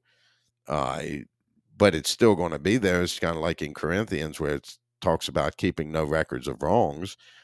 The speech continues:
Well, that's the as-, aspect of what it's talking about, is in repentance, you keep no records of wrongs. It doesn't mean that there's not gonna be a reminder of it to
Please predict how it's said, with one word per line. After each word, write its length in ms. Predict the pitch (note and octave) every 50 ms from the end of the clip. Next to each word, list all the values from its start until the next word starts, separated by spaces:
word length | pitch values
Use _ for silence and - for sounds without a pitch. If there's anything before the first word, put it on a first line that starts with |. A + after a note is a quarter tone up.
| _ _
Well, 100 | - F2
that's 280 | E2+ G#2 G#2 G#2 - -
the 140 | - E2+ E2
as-, 300 | D2 D#2+ F#2+ - - - _ -
aspect 520 | - G2+ A2 G#2+ - - - D#2+ D#2 - -
of 100 | D2 C2+
what 180 | D#2 D#2+ D2
it's 140 | B1 - -
talking 420 | - G#2 G#2 G#2 G#2 - E2 D2 C#2
about, 340 | B1 A1 A#1+ G1+ G1+ - - -
is 220 | - D#2 C2 -
in 260 | - - - F#2+ E2+
repentance, 720 | E2 D2+ C#2+ - G2+ G#2+ G#2+ D#2 - D#3 D3+ C#3 - - - _ _ _ _ _ _ _ _ _ _ _ _ _ _
you 120 | - G#2
keep 240 | F#2+ - B2+ A#2+ - -
no 100 | A2 G#2
records 420 | F#2 G2+ F#2+ - - E2 C#2 C#2+
of 140 | E2 B1 -
wrongs. 520 | G2+ G#2 G2+ D#2+ - G1+ G1+ - - - - _ _ -
It 100 | - -
doesn't 360 | G#2+ G#2+ A#2+ A#2 A#2 - -
mean 480 | G#2+ A#2 C3 B2 A2+ G#2+ G2+ G2 F#2+ - _ _ _ _
that 360 | F2 G2 G2 F#2 F2+ F2+ - _ _ _ _ _ _ _ _ _ _ _ _
there's 200 | - G2 F2+ F2
not 200 | G2+ G#2 G#2 -
gonna 180 | G2+ G2+ F#2+
be 140 | E2+ F2+ F2+
a 80 | E2+ D#2+
reminder 680 | D#2 E2 D#2+ D#2+ E2 F#2 A2+ B2 B2 A2+ G#2 F2 D#2
of 180 | D2 D2 C#2 D#2+
it 180 | F#2 F#2+ - _ _ _ _ _ _ _ _ _ _ _ _ _ -
to 480 | A#2 G#2+ F#2+ F2+ E2+ D#2+ D#2 D#2 D#2